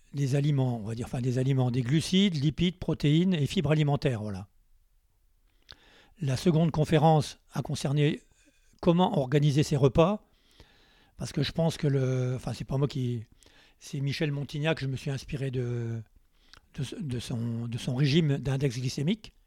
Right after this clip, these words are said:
des aliments, comment organiser ses repas. C'est, on peut manger pratiquement tout ce qu'on veut, enfin tout ce qu'on veut, à part les produits ultra transformés, tout ça, mais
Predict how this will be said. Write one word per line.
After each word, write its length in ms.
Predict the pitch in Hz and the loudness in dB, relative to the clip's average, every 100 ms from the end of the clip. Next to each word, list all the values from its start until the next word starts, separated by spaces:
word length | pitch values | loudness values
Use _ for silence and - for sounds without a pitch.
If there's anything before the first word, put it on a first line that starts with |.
| _ _ _ - | _ _ _ -4
des 160 | 147 | -2
aliments, 460 | 127 135 135 190 - _ _ - _ _ - - _ | 2 4 4 2 -2 _ _ -20 _ _ -20 -20 _
comment 240 | - 156 170 | 0 4 4
organiser 380 | 139 143 139 | 4 2 4
ses 140 | 131 147 | 4 4
repas. 360 | 135 120 98 - _ - _ _ _ - | 2 0 -8 -12 _ -20 _ _ _ -10
C'est, 180 | - - _ _ _ _ - | -10 -10 _ _ _ _ -6
on 100 | 139 | 0
peut 140 | 170 | 2
manger 280 | 151 151 160 | 4 4 4
pratiquement 440 | - 139 131 151 | 2 -4 0 0
tout 120 | 143 - | 0 -4
ce 80 | |
qu'on 140 | - 143 | -4 0
veut, 240 | 123 175 | 4 4
enfin 180 | 156 131 | 2 -2
tout 120 | 117 | -8
ce 60 | - | -4
qu'on 120 | 139 | 2
veut, 240 | 127 127 - _ _ _ _ - | 4 4 0 _ _ _ _ -6
à 80 | - | 0
part 160 | 165 | 2
les 100 | 151 | 4
produits 340 | 139 - 131 156 | 2 2 2 4
ultra 260 | 147 - | 2 0
transformés, 500 | 143 147 - 143 143 | -2 -2 -2 0 2
tout 140 | 131 156 | 0 2
ça, 160 | 196 | 4
mais 240 | 156 127 | 6 4